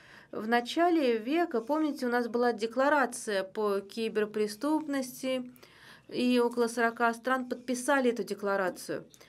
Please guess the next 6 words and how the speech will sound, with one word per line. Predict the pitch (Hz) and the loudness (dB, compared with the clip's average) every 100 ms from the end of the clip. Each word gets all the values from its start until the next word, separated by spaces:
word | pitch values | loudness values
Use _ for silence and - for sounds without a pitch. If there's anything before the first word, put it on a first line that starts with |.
| - - _ _ - - | -20 -20 _ _ -20 -10
Однако, | - 226 240 262 247 240 220 220 214 _ _ _ _ _ _ _ - - | -2 0 2 2 2 2 2 -2 -10 _ _ _ _ _ _ _ -14 -2
если | 220 214 | 0 0
говорить | 202 208 | -2 -2
о | 220 | -2
трансграничном | 208 208 220 247 269 - 226 208 | -4 -2 0 0 0 0 -2 0
сотрудничестве, | 220 226 269 254 247 220 - 208 208 190 | -2 0 0 0 0 -2 -6 -2 0 0